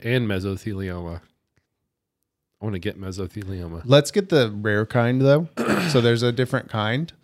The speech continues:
Speaker 1: Okay.
Speaker 2: It's a rarer kind. And,
Speaker 1: It's like a
Speaker 2: uh,
Speaker 1: shiny?
Speaker 2: it's a shiny.
Speaker 1: It's for our Pokemon
Speaker 2: It's a shiny.
Speaker 1: Arceus listeners.
Speaker 2: Yeah, it's for, it's, it's much harder to catch.
Speaker 1: Yeah.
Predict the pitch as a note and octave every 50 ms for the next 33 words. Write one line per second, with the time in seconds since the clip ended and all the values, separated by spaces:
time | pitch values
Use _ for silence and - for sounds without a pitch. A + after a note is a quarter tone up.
0 | _ - _ _ _ _ _ G#2+ - A#2 A#2 G#2 - A#2 G#2 G2 G#2+ G#2+ G#2 G#2
1 | A2+ B2 B2+ B2 - D3+ C#3+ D3 D#3+ E3 F3+ F#3+ - _ C3 A#2+ A#2+ A2+ A2+ A2
2 | G#2 G#2+ G#2 G#2 G2+ G2+ G2 G2+ G2+ G#2+ A2 A2 A2+ - _ _ _ _ _ _
3 | _ _ _ - A#2 - B2 A2+ - - B2 A2+ F2+ F2 - - _ _ _ _
4 | _ - G#2+ F#2 F2 D#2+ G#2 G2+ G2 - G2+ F#2 F2 F2 E2+ E2+ E2+ B2+ A#2 -
5 | - B2 A#2+ A#2 G#2+ A2+ G2+ G2+ F#2+ F2+ - - F2+ F2+ - - F#2+ G2 G#2 -
6 | - B2+ A2+ G2 F#2 - B2 A2+ G#2 - - - A#2+ A2 G#2+ G2+ G2 - - A#2
7 | G#2+ - - - - - - - C3 A2+ - - - B2 A#2+ B2+ B2+ B2 - C#3
8 | C3+ C3+ C3+ C3+ C3 C3 - C3+ B2+ C3+ C3+ - - - - _ - F#2 F2+